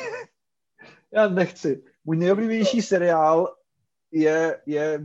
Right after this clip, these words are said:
je to Bu-, je to Buffy,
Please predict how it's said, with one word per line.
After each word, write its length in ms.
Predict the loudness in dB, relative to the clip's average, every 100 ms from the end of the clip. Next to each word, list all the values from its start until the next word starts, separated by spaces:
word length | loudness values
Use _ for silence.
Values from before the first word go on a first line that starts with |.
| -12 -16 -16 -14 -10 -10 -10 -16 -20 _ _ _ _ _ _ _ _ _ _ -20
je 80 | -12
to 100 | -8
Bu-, 280 | -6 -8 -10 _ _ _ -20 -16
je 80 |
to 80 | -10
Buffy, 460 | -4 -4 -2 -2